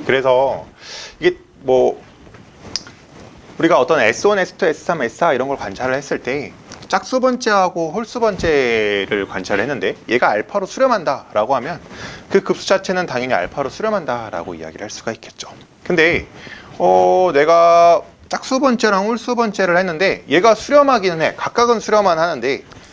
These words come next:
결과가 달랐다라고 한번 가정을 해볼게요. 그러면 우리가 알다, 알다시피 수렴값은 유일해야지만 우리가 수렴한다라고 이야기를 할 수가 있거든. 그치? 그러니까 뭐야?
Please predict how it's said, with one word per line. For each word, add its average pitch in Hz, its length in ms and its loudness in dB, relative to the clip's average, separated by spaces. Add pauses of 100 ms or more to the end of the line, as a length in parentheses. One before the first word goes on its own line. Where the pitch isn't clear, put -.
(140)
결과가 135 340 2
달랐다라고 95 680 -4
한번 92 200 -14
가정을 85 360 -12
해볼게요. 101 380 -12 (100)
그러면 165 320 -2 (120)
우리가 151 220 0
알다, 107 280 -2
알다시피 127 520 -6 (540)
수렴값은 233 760 -4
유일해야지만 185 720 2
우리가 104 180 -2
수렴한다라고 143 1040 0
이야기를 90 400 -4
할 156 80 -8
수가 151 260 -4
있거든. 139 380 -6 (100)
그치? 180 240 -6 (160)
그러니까 135 340 0
뭐야? 123 280 0